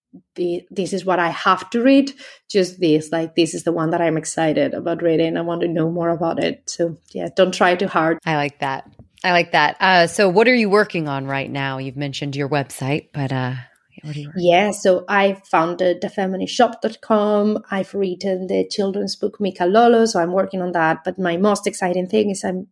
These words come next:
Speaker 1: building a signature program for schools in which I want to be talking with parents, teachers, and kids about all this to get everybody on the same page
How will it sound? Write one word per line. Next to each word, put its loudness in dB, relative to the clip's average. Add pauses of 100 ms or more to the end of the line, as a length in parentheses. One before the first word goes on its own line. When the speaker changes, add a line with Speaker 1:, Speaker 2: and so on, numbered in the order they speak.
(200)
Speaker 1:
building 2
a -2
signature -4
program 2
for -2
schools 2 (540)
in 0
which -4
I -2
want -4
to -6
be 0
talking 0
with 0
parents, 2
teachers, -2 (100)
and -4
kids -4
about -4
all 2
this 0
to -10
get -6
everybody 4
on 0
the -2
same -2
page 2